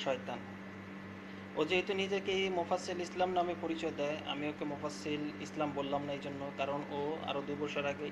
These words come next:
ইসলাম ধর্ম ত্যাগ করেছে। এটা ওর একটা ডাহা মিথ্যা কথা। ও ইসলাম ত্যাগ করেনি, ও আসলে ফায়দা লুটার জন্য, ইসলামের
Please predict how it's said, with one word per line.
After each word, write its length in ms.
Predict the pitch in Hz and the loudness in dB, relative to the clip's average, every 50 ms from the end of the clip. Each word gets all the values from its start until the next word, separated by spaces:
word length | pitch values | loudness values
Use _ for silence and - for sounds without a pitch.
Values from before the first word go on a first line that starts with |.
| - - | -6 -6
ইসলাম 220 | - 143 147 143 139 | -4 -4 -2 -2 -2
ধর্ম 160 | 139 139 143 143 139 | -2 -2 -2 -2 -2
ত্যাগ 120 | - 185 - - | -2 -4 -4 -4
করেছে। 280 | - - 151 - - 175 196 - - - - - - - - - - - - - - - - - - - - - - - - - - - - - - 170 | -4 -4 -2 -2 -2 -2 -2 -2 -4 -8 -10 -10 -10 -10 -10 -10 -10 -10 -10 -10 -10 -10 -10 -10 -10 -10 -10 -10 -10 -10 -10 -10 -10 -10 -6 -2 2 2
এটা 100 | 170 - 185 | 4 6 6
ওর 80 | 175 170 170 | 6 6 4
একটা 120 | - 165 147 | 4 4 4
ডাহা 160 | 156 151 147 147 147 | 4 4 2 0 -2
মিথ্যা 240 | 143 - - 143 135 135 | -2 -2 -4 -2 -2 -2
কথা। 200 | 120 - - - - - - - - - - - - - - - - - - - - - - - - - - - - - - - - - - 175 | -2 -2 -4 -8 -8 -8 -10 -10 -10 -10 -10 -10 -10 -12 -12 -12 -10 -10 -10 -10 -10 -10 -10 -10 -10 -10 -10 -10 -10 -10 -10 -10 -10 -4 2 4
ও 20 | 196 202 | 4 4
ইসলাম 200 | 202 - 220 214 214 - - - | 6 6 4 4 4 2 -2 2
ত্যাগ 160 | - 196 185 - - 170 | 4 4 4 4 4 2
করেনি, 300 | 147 139 135 127 131 - - - - - - - - - - - - - - - | 2 2 2 -2 -4 -6 -8 -10 -10 -10 -10 -10 -10 -10 -10 -10 -10 -6 0 4
ও 20 | 170 185 175 | 8 8 8
আসলে 300 | 170 - 185 175 170 165 170 190 - - - - - - - - - - - - - - - - - - - - - - - - - - - - - - - - - - - - - - - | 8 8 4 6 6 6 6 6 2 -4 -8 -10 -10 -10 -12 -12 -10 -10 -10 -10 -10 -10 -10 -10 -10 -10 -10 -10 -10 -10 -10 -10 -10 -10 -10 -10 -10 -10 -10 -10 -10 -10 -10 -10 -10 -2 4
ফায়দা 260 | - 175 180 220 214 208 | 6 6 8 8 8 8
লুটার 260 | 202 196 202 170 147 - | 6 6 4 4 4 2
জন্য, 200 | 143 139 135 131 131 127 - - - - - - - - - - - 160 | 0 -2 -2 -2 -2 -4 -4 -6 -8 -8 -8 -10 -10 -10 -8 -6 -4 -4
ইসলামের 420 | 160 - 190 180 175 180 180 180 | -2 2 4 6 6 6 6 4